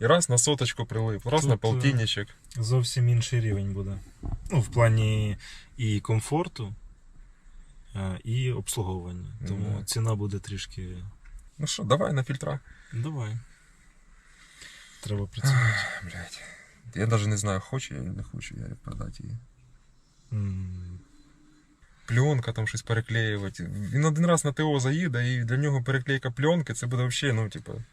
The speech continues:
Speaker 1: скажи, яка пленка? Ви що, надо, блін, прокладку міняти? <laughs> До речі, зараз вам покажу відосик, як вона виглядала, коли була сіренька, коли її пригнали, відреставрували,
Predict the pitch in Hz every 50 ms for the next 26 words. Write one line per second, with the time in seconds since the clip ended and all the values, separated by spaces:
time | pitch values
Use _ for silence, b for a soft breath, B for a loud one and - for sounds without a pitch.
0 | _ _ _ _ - - - 127 131 127 - 160 165 - 175 160 131 113 101 -
1 | 95 110 - - 113 92 92 107 117 127 143 139 135 147 151 139 123 120 B B
2 | B B B B 120 - - - - - 185 175 - - 131 127 127 123 120 110
3 | 101 98 - B B B B B B - - - - - - - - 415 - -
4 | 170 - - - 147 - - 123 123 123 - 117 107 113 110 107 - 110 104 -
5 | - 107 107 107 113 113 131 135 - 101 - - - 101 101 - - 104 101 98
6 | 104 104 101 95 104 95 95 98 - 92 95 95 95 92 95 98 - - 104 120
7 | 139 160 143 - - 101 - - 95 90 90 82 85 - 101 101 104 104 113 120
8 | 120 101 90 85 92 101 101 98 98 - - - 95 98 101 101 98 104 113 120
9 | 123 113 98 71 64